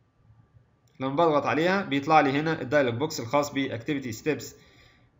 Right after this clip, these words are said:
آه، تمبلتس. ممكن إن أنا أقول له آد تمبلت معينة،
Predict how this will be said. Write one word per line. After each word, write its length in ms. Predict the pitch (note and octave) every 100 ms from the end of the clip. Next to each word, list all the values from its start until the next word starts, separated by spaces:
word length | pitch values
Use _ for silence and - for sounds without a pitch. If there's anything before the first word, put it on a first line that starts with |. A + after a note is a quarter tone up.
| -
آه، 280 | A#2 A#2
تمبلتس. 640 | A#2 D#3+ E3 F#3 F#3+ - - _ _ -
ممكن 260 | D#3+ F3 D#3
إن 60 |
أنا 140 | E3+ E3
أقول 180 | F3
له 260 | D3+ - D#3+
آد 140 | C3
تمبلت 500 | A2 - E3 D#3 C#3+
معينة، 600 | C3 A#2 B2 D#3 F#3+ G3+